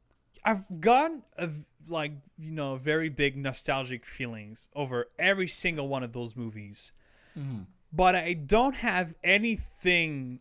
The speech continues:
Speaker 1: as big as what I feel for Harry Potter
Speaker 2: Oh,
Speaker 1: for
Speaker 2: I get that.
Speaker 1: any other movie.
Speaker 2: Yeah.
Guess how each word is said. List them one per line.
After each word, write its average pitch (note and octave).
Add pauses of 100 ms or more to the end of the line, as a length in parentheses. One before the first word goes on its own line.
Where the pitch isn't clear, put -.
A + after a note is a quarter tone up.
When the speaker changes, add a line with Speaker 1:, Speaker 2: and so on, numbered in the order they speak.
Speaker 1:
as D3+
big C#3+
as B2+
what C#3+
I B2
feel C3
for A#2+
Harry A#2
Potter A2 (580)
Speaker 2:
Oh, F3+
Speaker 1:
for G3
Speaker 2:
I A3
get E3+
that. G#3+
Speaker 1:
any G#3
other C#3+
movie. B2+
Speaker 2:
Yeah. A2